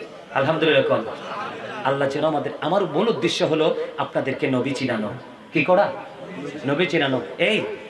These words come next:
এই পৃথিবীতে আমার দিকে তাকান, আমরা এখন এখানে নামাজ পড়লে কিন্তু আর নামাজ হয়ে যাবে।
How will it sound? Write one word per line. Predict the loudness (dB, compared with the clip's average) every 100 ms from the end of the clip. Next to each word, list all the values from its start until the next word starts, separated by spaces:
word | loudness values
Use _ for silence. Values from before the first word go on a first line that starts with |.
| -16 -18 -2
এই | 0 2 2
পৃথিবীতে | 2 2 2 2 0 -6 -8 -8 -10 -10 -14 -14 -14 -16 -18 -6
আমার | 0 2 4
দিকে | 4
তাকান, | 4 2 0 -4 -12 -16 -2
আমরা | 0 4 4
এখন | 4 4
এখানে | 4 6 6
নামাজ | 6 6 4
পড়লে | 4 4
কিন্তু | 4 4
আর |
নামাজ | 4 4 4
হয়ে | 6 6
যাবে। | 4 0